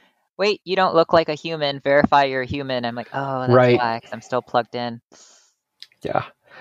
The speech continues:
Speaker 2: Well, then we, there's gaming too. And do you, um, when you're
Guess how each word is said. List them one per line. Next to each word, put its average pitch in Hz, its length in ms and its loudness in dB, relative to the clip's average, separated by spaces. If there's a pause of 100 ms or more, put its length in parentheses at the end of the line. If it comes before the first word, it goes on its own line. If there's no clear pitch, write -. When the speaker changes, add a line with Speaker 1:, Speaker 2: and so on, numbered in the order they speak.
(1500)
Speaker 2:
Well, 165 100 2
then 185 260 4
we, 185 180 4
there's 170 300 4
gaming 196 500 4
too. 135 460 2
And 135 500 0 (760)
do 170 100 -4
you, 175 340 2
um, 156 280 4 (720)
when 139 420 0
you're 165 240 0